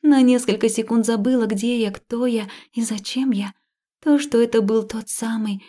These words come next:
таинственный генерал, догадаться было несложно. Глядя на Гайнара, было понятно, почему в крылья ему достался Зердан. Он, как и питомец, был крупнее своих соотечественников, выше ростом, шире в плечах. И не только в плечах.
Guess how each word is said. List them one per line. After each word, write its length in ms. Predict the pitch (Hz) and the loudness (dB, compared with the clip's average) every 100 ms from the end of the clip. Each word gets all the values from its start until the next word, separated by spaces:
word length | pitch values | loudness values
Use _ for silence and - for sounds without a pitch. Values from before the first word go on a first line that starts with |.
| _ | _
таинственный 680 | - 233 226 233 - 214 214 | -8 -2 0 0 -2 -2 0
генерал, 500 | 196 220 208 220 226 - _ _ | 0 -2 -2 -4 -6 -10 _ _
догадаться 640 | 294 277 277 254 262 - | 2 4 4 2 0 -2
было 260 | 214 202 214 | -2 -2 0
несложно. 680 | 196 202 208 208 196 214 - _ _ _ _ _ | -2 -2 -4 -6 -6 -8 -12 _ _ _ _ _
Глядя 400 | 269 262 233 220 | 4 4 4 0
на 140 | 208 | 0
Гайнара, 480 | 202 208 214 220 214 | 0 0 -2 -2 0
было 260 | 196 208 202 | 0 0 0
понятно, 460 | 214 220 233 202 | -2 -2 -2 -4
почему 400 | 185 190 202 202 | -4 -2 -2 -2
в 100 | 196 | -4
крылья 500 | - 208 233 208 202 - - | -6 -2 -2 -2 -6 -12 -2
ему 260 | 247 226 208 | 2 4 4
достался 520 | 202 202 202 196 214 | 2 0 -4 -2 -4
Зердан. 540 | 202 208 190 185 190 - _ _ | -4 -6 -4 -4 -4 -8 _ _
Он, 200 | 320 320 | 0 0
как 180 | 302 277 | 2 2
и 60 | 254 | 0
питомец, 540 | 233 - 247 240 190 | 0 0 2 2 2
был 200 | 196 220 | 2 2
крупнее 500 | 240 226 214 226 247 | 2 0 0 2 2
своих 300 | 247 220 208 | 0 -4 -4
соотечественников, 1000 | 214 214 226 247 208 - 208 202 208 - _ - | -4 -4 -4 -4 -6 -6 -8 -8 -12 -14 _ -4
выше 420 | 240 262 262 226 | 0 0 2 0
ростом, 420 | 214 226 - 214 | 0 -4 -6 -6
шире 320 | 196 196 190 | -2 0 0
в 80 | 202 | -2
плечах. 460 | 226 220 233 220 - _ _ | -8 -6 -6 -8 -12 _ _
И 100 | - | 2
не 140 | 262 262 | 4 6
только 360 | 254 262 247 | 4 0 0
в 60 | 190 | -4
плечах. 460 | 226 220 233 220 | -4 -6 -8 -10